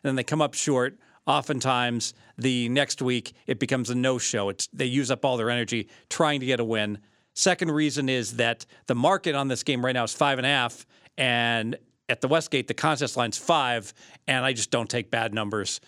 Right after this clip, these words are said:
in contest lines. Now, you could say five's a pretty dead number. Well, just last week, it was twenty-one sixteen,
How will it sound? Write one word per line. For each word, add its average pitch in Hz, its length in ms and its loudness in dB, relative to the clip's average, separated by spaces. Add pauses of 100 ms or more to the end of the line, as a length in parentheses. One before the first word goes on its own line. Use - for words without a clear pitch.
(280)
in 131 160 0
contest 135 540 0
lines. 127 240 0
Now, 135 60 2
you 135 120 2
could 139 100 -4
say 165 140 2
five's 156 340 2
a 120 40 -14
pretty 156 200 0
dead 139 200 2
number. 139 400 0 (400)
Well, 131 100 2
just 127 200 -2
last 147 280 0
week, 143 320 -2 (200)
it 131 80 -4
was - 120 -4
twenty-one 165 340 2
sixteen, 180 640 0